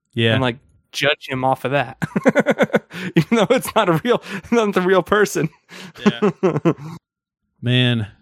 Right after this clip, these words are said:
Speaker 1: my wife and I will have to watch, uh, we'll have to watch the show together since we met at a Halo tournament.
Speaker 2: Oh, yeah. Yeah, it'd be like reminiscing. <laughs>
Speaker 1: <laughs> Yeah. Neither
Speaker 2: I
Speaker 1: one of
Speaker 2: remember when I
Speaker 1: us
Speaker 2: killed that grunt.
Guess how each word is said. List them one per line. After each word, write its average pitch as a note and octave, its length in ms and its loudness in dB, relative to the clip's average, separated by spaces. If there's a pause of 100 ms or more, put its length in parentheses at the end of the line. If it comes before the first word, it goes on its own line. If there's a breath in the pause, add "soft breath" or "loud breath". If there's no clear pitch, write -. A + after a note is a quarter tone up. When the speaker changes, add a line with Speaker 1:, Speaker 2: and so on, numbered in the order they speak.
(880)
Speaker 1:
my C3 60 -2
wife C#3+ 240 2
and C3 100 2
I B2 40 2
will A#2 80 0
have A#2 160 -2
to A#2 80 -6
watch, A2+ 400 -2
uh, A2 340 0
we'll C3 80 2
have A#2 100 0
to B2 80 -4
watch A#2 300 -4
the A#2+ 60 -10
show A#2+ 200 -2
together A2+ 300 0
since A2+ 180 -4
we A#2 80 2
met A2+ 280 4
at A2+ 60 0
a - 40 0
Halo A2+ 260 0
tournament. A2+ 420 -2 (840)
Speaker 2:
Oh, G3+ 280 2
yeah. F#3+ 640 2
Yeah, F#3+ 240 2
it'd D#3 100 -4
be D#3 60 -2
like D#3 200 -2
reminiscing. D#3+ 600 -2
<laughs> E3 100 -10
Speaker 1:
<laughs> - 20 -8
Yeah. D#3 640 0 (500 loud breath)
Neither E3+ 240 -2
Speaker 2:
I A3 80 2
Speaker 1:
one - 20 2
of - 60 2
Speaker 2:
remember - 160 2
when F#3+ 80 4
I F#3 60 4
Speaker 1:
us E3+ 60 -4
Speaker 2:
killed G#3 240 -2
that E3+ 140 2 (120)
grunt. G3+ 200 0